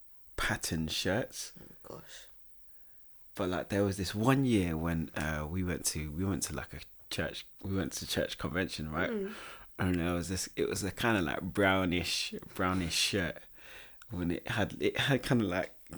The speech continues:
Speaker 1: kinda circles and kinda half moon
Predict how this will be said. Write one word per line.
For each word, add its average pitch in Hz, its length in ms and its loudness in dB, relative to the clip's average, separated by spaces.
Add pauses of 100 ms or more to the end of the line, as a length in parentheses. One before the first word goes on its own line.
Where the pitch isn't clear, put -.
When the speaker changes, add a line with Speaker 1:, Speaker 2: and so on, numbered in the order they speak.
(100)
Speaker 1:
kinda 92 320 2
circles 104 1000 4 (460)
and 92 160 0
kinda 87 220 2
half 98 460 2
moon 101 600 6